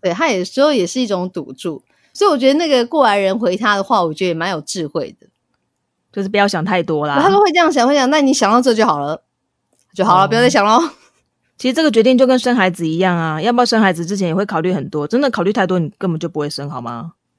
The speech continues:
Speaker 1: 诶，真的诶。
Speaker 2: 对啊。
Speaker 1: 可是我觉得，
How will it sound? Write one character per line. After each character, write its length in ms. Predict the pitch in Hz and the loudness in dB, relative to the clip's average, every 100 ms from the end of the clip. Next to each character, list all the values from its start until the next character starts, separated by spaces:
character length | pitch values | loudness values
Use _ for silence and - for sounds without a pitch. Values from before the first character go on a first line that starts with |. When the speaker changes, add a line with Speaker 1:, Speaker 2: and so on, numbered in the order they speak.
| _ _ _ - | _ _ _ -10
Speaker 1:
诶， 100 | - | -4
真 240 | 185 180 | -2 -2
的 180 | 165 143 | -4 -8
诶。 360 | 90 - - _ _ _ _ | -12 -16 -20 _ _ _ _
Speaker 2:
对 180 | 170 123 | -6 -4
啊。 420 | 117 - - 208 - _ _ - | -6 -8 -6 -8 -8 _ _ -6
Speaker 1:
可 100 | 196 | 0
是 60 | |
我 120 | 370 214 | 4 4
觉 200 | 196 202 | 2 0
得， 320 | 208 208 | 2 0